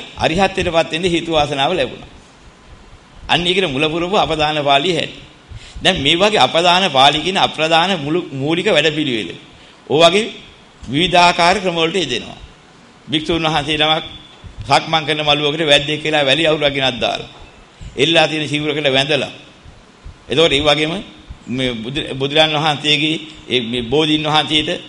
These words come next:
ම-, වටාපතකින් පවන් සලලා. සිංහාසනය තුල බුදුරන් වහන්සේ වැඩ ඉන්නවා වගේ හිතාගෙන පවන් සලලා. එතන මල් ටිකක් පූජා කරලා පහනක් ගෙනහලා පූජා කරලා මේ කෙලපු පොඩි වැඩ පිළිවෙල මුල් කරගෙන කල්ප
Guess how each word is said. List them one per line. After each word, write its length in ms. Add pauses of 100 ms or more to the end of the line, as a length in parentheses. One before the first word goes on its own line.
(560)
ම-, 260
වටාපතකින් 760
පවන් 340
සලලා. 420 (600)
සිංහාසනය 640
තුල 180
බුදුරන් 340
වහන්සේ 280
වැඩ 160
ඉන්නවා 340
වගේ 100
හිතාගෙන 280
පවන් 300
සලලා. 520 (560)
එතන 260
මල් 240
ටිකක් 240
පූජා 340
කරලා 220
පහනක් 360
ගෙනහලා 320
පූජා 320
කරලා 260
මේ 180
කෙලපු 320
පොඩි 260
වැඩ 180
පිළිවෙල 380
මුල් 200
කරගෙන 360 (360)
කල්ප 320